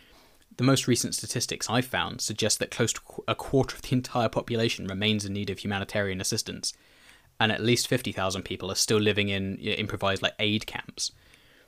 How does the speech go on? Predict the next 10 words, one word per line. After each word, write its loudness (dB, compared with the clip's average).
Even 8
those 8
who 2
have -2
returned 2
to 0
or -2
established -2
new -2
homes -2